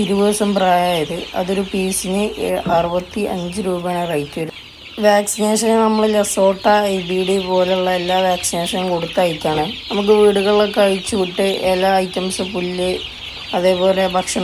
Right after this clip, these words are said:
വേസ്റ്റ് എല്ലാം കൊടുത്ത് വളർത്താൻ പറ്റുന്ന നല്ല ഐറ്റം മുട്ടക്കോഴികളാണ്. നാലര മാസം മുതലാണ് മുട്ടയിടൽ സ്റ്റാർട്ട് ചെയ്യുക. പിന്നെ നമ്മളടുത്തുള്ള ഐറ്റമാണ് പാലക്കാടൻ നാടൻ. ഇത് ഏകദേശം ഒരു നാൽപത്തിയെട്ട് ദിവസത്തോളം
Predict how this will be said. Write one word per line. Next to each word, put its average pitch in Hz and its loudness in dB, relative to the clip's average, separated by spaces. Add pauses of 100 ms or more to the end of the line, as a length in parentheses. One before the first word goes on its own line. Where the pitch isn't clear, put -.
വേസ്റ്റ് 185 0
എല്ലാം 202 2
കൊടുത്ത് 190 0
വളർത്താൻ 180 0
പറ്റുന്ന 180 -4 (180)
നല്ല 175 -4 (160)
ഐറ്റം 180 -6
മുട്ടക്കോഴികളാണ്. 170 -2 (680)
നാലര 202 4
മാസം 202 0
മുതലാണ് 190 0
മുട്ടയിടൽ 180 -4
സ്റ്റാർട്ട് 156 2
ചെയ്യുക. 160 0 (680)
പിന്നെ 220 4
നമ്മളടുത്തുള്ള 208 4 (100)
ഐറ്റമാണ് 175 2 (160)
പാലക്കാടൻ 180 2
നാടൻ. 143 -2 (200)
ഇത് 190 -4 (140)
ഏകദേശം 196 0 (220)
ഒരു 180 0 (180)
നാൽപത്തിയെട്ട് 180 -2
ദിവസത്തോളം 180 0